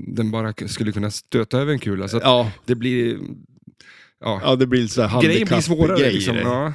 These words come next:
Speaker 2: Ja.
Speaker 1: Det
Speaker 2: Jo,
Speaker 1: är
Speaker 2: jo, men faktiskt, det är, så det, det är en liten cool grej som man kanske inte... Det är väl lite så, jag tänkte, man, man inte har sett det där förut riktigt, men jag tänker att det ser lite ut så som på, eh, Jersey Jacks senaste
Speaker 1: Mm, jag tänkte.
Speaker 2: Gudfadern, liksom, har ju någon
Speaker 1: Där har de.
Speaker 2: liknande grej. Ja.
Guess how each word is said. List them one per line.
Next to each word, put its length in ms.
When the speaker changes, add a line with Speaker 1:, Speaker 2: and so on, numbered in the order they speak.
Speaker 2:
Ja. 300
Speaker 1:
Det 60
Speaker 2:
Jo, 80
Speaker 1:
är 240
Speaker 2:
jo, 120
men 120
faktiskt, 400
det 80
är, 200
så 120
det, 180
det 120
är 20
en 60
liten 240
cool 280
grej 200
som 440
man 120
kanske 200
inte... 280
Det 80
är 40
väl 80
lite 380
så, 120
jag 300
tänkte, 320
man, 480
man 100
inte 120
har 60
sett 280
det 100
där 260
förut 520
riktigt, 320
men 80
jag 100
tänker 280
att 120
det 100
ser 340
lite 400
ut 220
så 520
som 260
på, 540
eh, 560
Jersey 320
Jacks 220
senaste 540
Speaker 1:
Mm, 260
jag 80
tänkte. 180
Speaker 2:
Gudfadern, 640
liksom, 220
har 100
ju 60
någon 100
Speaker 1:
Där 80
har 80
de. 40
Speaker 2:
liknande 320
grej. 200
Ja. 440